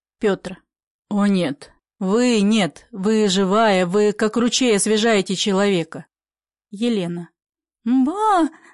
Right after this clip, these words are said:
значит, я, по-вашему, холодная?» Пётр. «Не шутите. Я прошу вас. Этот момент... Но вы смеётесь. Зачем?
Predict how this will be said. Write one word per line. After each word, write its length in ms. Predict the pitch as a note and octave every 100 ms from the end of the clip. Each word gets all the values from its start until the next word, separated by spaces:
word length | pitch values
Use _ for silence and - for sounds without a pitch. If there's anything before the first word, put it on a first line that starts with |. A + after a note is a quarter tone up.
| -
значит, 480 | D4 D4+ C#4+ C#4+
я, 160 | C#4+ D4
по-вашему, 560 | D4 D4 D4 - C#4+ D4+
холодная?» 800 | D#4+ D#4+ G4 A4 C4 A3 A3 - _ _ _ _ _ _ -
Пётр. 400 | G#3+ F#3+ F3+ F3 _ _ _
«Не 160 | F#3+ G#3
шутите. 580 | - A3 F#3+ D#3+ D#3 - _
Я 200 | - G#3
прошу 400 | G#3 G#3+ G#3 G3+
вас. 300 | F3 D#3+ - _ _ -
Этот 280 | G#3+ G#3+ G#3+
момент... 600 | G#3 A3+ A3 F3+ - - _ _ _
Но 160 | G3+ A3+
вы 100 | B3
смеётесь. 600 | B3+ B3 A3 F3+ F3+ F#3
Зачем? 580 | F3 A#3+ - G3+ E3+